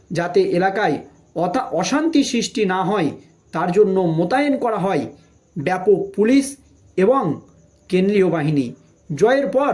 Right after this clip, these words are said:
তমলুক সাংগঠনিক জেলা বিজেপির সাধারণ সম্পাদক মেঘনাথ পাল জানান,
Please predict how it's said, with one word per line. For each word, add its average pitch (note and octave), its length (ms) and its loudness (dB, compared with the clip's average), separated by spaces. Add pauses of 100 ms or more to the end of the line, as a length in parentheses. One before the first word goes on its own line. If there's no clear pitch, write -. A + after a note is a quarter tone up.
(440)
তমলুক D4+ 420 2
সাংগঠনিক B3+ 720 0
জেলা A3 260 4
বিজেপির A#3 420 -2
সাধারণ G3+ 460 0
সম্পাদক G3 580 0 (500)
মেঘনাথ F#3+ 500 0
পাল G3+ 220 0
জানান, G3 320 -2